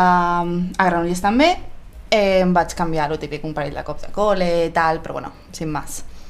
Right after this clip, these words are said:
I després vaig fer, eh, la eso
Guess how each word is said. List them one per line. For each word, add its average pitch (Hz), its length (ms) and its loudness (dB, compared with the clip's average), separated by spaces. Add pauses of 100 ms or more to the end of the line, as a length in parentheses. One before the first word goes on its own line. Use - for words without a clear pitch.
(280)
I 240 80 0
després 196 400 0
vaig 185 160 -2
fer, 180 280 0 (360)
eh, 147 600 -6 (1200)
la 151 160 -4
eso 240 240 -4